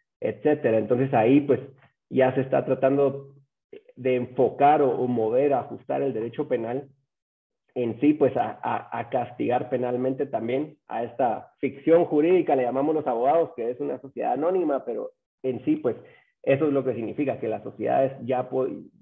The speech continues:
sí pueden delinquir y como tal, entonces, pues, pueden ser sujetos a responsabilidades penales.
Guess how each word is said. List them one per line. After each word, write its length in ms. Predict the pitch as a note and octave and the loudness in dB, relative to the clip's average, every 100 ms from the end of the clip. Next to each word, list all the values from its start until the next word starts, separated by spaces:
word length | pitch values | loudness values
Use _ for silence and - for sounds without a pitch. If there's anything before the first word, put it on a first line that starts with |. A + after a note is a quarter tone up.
| _ | _
sí 100 | E3 | -6
pueden 360 | D#3 D#3 D3 C#3+ | -2 0 2 2
delinquir 500 | C3 A2 A#2+ D#3+ - | 0 -2 -6 -6 -6
y 140 | C3 A#2 | -8 -8
como 300 | A2+ G#2 G#2 | -8 -6 -2
tal, 180 | C3+ | -2
entonces, 480 | C#3 A#2 C#3 C#3 D3 - | -2 -2 -4 -4 -8 -10
pues, 120 | G2+ _ _ _ _ _ _ _ | -14 _ _ _ _ _ _ _
pueden 340 | C#3 C3 B2+ C3 | 2 2 2 0
ser 180 | C3 C3 | -2 -4
sujetos 480 | A#2 B2+ D3+ D3 | -4 -2 -2 -4
a 120 | C3 A2 | -2 -4
responsabilidades 960 | G#2 - G#2+ - F#2 E2+ G1+ - - | -6 -8 -8 -6 -6 -6 -6 -6 -8
penales. 420 | - G#1+ A1 - | -8 -6 -6 -8